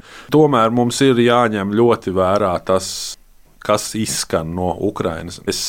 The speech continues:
ļoti labi saprotu, ka daudz kas ir emocionāls, daudz kas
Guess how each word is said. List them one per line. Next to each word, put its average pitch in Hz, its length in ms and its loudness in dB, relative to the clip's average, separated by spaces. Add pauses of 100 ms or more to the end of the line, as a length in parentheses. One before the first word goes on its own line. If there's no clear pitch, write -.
(140)
ļoti 151 280 4
labi 123 240 2
saprotu, 98 520 -2
ka 95 220 -6 (640)
daudz 110 300 2
kas - 180 -8
ir 104 140 2
emocionāls, 107 880 2
daudz 101 300 2
kas - 220 -2